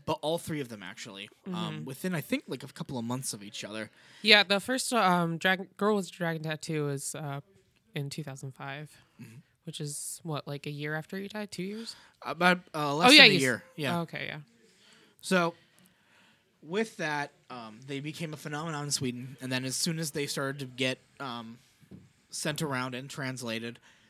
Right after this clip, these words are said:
Speaker 1: they became even bigger, and then it became just a worldwide phenomenon with over sixty million copies that were in print at,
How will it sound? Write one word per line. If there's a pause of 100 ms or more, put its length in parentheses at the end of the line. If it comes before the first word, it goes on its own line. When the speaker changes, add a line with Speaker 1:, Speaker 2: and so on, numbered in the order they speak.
(140)
Speaker 1:
they
became
even
bigger, (400)
and
then
it
became
just
a
worldwide
phenomenon
with
over
sixty
million
copies
that
were
in
print
at,